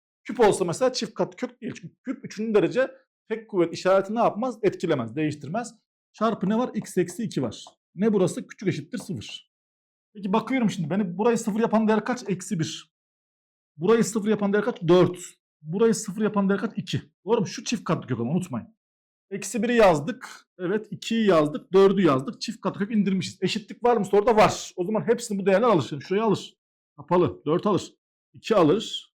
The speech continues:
Eksi bir alır. Sonra işarete bakıyorum. Burası artı. Doğru mu? Hepsi artı çünkü. Burası artı. Burası eksi. Burası artı. Bana hangi bölgeler lazım? Sıfırdan küçük eşitleri için eksi olan bölge. Şu bölge lazım. Ama bakın bu çok önemli. Bunu şöyle yazacaksınız bak.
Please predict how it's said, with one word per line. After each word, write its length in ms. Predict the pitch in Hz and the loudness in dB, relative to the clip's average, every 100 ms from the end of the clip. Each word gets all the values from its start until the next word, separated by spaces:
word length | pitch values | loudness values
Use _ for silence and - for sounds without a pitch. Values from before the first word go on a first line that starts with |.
| _ | _
Eksi 280 | 170 - 185 | -12 -8 -4
bir 60 | 131 | -4
alır. 380 | 104 - - _ _ _ _ _ _ _ _ _ | -4 -8 -20 _ _ _ _ _ _ _ _ _
Sonra 120 | 226 | -6
işarete 420 | 214 - 226 233 254 | -2 2 2 4 4
bakıyorum. 480 | - 185 214 226 | 6 6 4 2
Burası 240 | 202 226 - | 0 0 2
artı. 480 | 165 170 - 185 - _ _ _ 151 | 2 4 2 -4 -4 _ _ _ 0
Doğru 240 | 170 240 | 4 4
mu? 100 | 185 | 4
Hepsi 240 | 185 - | 0 2
artı 220 | 165 - - | 2 2 -4
çünkü. 300 | 113 - 180 | -10 -8 -2
Burası 280 | 214 - - | 0 0 -2
artı. 560 | 139 135 - 180 233 _ _ _ _ - | -2 -2 -2 -4 -4 _ _ _ _ -2
Burası 320 | 202 214 - | 0 0 0
eksi. 260 | 147 - 220 | -4 -2 0
Burası 240 | 220 208 | 2 4
artı. 300 | 156 110 - | 2 0 -6
Bana 340 | 131 151 226 - | -8 -4 -2 0
hangi 280 | 262 247 208 | 0 4 6
bölgeler 300 | 196 165 143 | 6 6 4
lazım? 440 | 135 135 226 - _ _ _ | 4 2 0 -8 _ _ _
Sıfırdan 540 | - 208 220 220 180 | -4 0 2 2 -2
küçük 200 | - 220 | -6 -4
eşitleri 320 | 156 - 160 | -4 -2 -2
için 140 | 190 - | -2 0
eksi 280 | 196 196 226 | 0 2 4
olan 180 | 190 139 | 4 2
bölge. 120 | 135 | -4
Şu 160 | 233 | 0
bölge 220 | 220 175 165 | 4 6 6
lazım. 360 | 139 107 - - | 2 0 -6 -4
Ama 180 | 247 226 | 2 2
bakın 260 | 226 147 | 2 -2
bu 80 | 196 | -4
çok 160 | 254 226 | 0 2
önemli. 340 | 170 127 185 _ _ _ _ _ - | 2 0 -6 _ _ _ _ _ -10
Bunu 100 | 254 | -2
şöyle 200 | 262 240 | 4 6
yazacaksınız 420 | 156 131 120 113 | 6 4 -2 -4
bak. 140 | 113 | -6